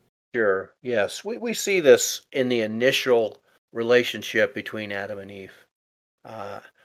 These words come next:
God created them in his image and after his likeness, and a relationship was supposed to unfold where God could communicate with them and they could communicate with God. We, we see God coming into the garden, it says, in the cool of the day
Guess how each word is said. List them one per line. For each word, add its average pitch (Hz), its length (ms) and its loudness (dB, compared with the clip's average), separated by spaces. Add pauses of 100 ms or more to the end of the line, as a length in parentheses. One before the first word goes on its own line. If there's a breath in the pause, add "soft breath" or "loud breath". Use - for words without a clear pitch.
(340)
God 135 300 0
created 123 520 2
them 110 220 -4
in 110 160 -4
his 113 200 -8
image 110 300 -6
and 113 120 -4
after 104 300 -6
his 113 140 -10
likeness, 101 720 -8 (140)
and 104 420 -8 (140)
a 113 180 -8
relationship 107 920 -4
was 107 180 -6
supposed - 460 -2
to 104 200 -4
unfold 101 720 -2 (420)
where 101 480 0 (240 soft breath)
God 107 320 0
could - 260 -12
communicate 104 640 -8
with 98 160 -16
them 117 380 -4
and 113 120 -12
they 120 120 -4
could - 200 -12
communicate 101 640 -10
with 90 140 -18
God. 113 380 -6
We, 104 260 -10
we 107 160 -12
see 131 240 -6
God 104 400 -4
coming 120 340 -4
into 110 220 -6
the 98 120 -8
garden, 110 420 2
it 98 140 -8
says, 101 360 -6
in 101 80 -12
the 98 60 -10
cool 113 340 -6
of 98 80 -8
the 95 80 -10
day 110 460 -2